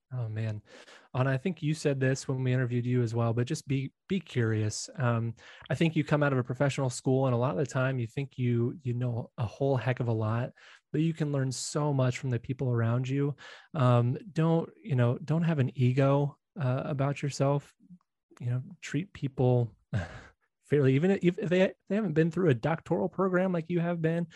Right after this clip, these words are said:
or gone to, um, uh, even college yet. There's so much that you can learn from people.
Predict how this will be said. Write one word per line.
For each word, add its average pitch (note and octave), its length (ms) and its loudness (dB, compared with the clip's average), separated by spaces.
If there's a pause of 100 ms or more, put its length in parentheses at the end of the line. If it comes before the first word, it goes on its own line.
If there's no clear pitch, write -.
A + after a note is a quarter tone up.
(340)
or C3+ 100 4
gone C#3 340 4
to, C#3 420 4 (180)
um, A#2 400 -2 (400)
uh, A#2 260 -2 (840)
even C#3 340 -4 (260)
college C3+ 420 -4
yet. - 260 -8
There's E3 260 -4
so B3+ 180 -6
much F#3 200 -2
that D3 100 -2
you C3 100 2
can B2 160 0
learn A#2+ 200 2
from C#3 180 -8
people. - 500 -8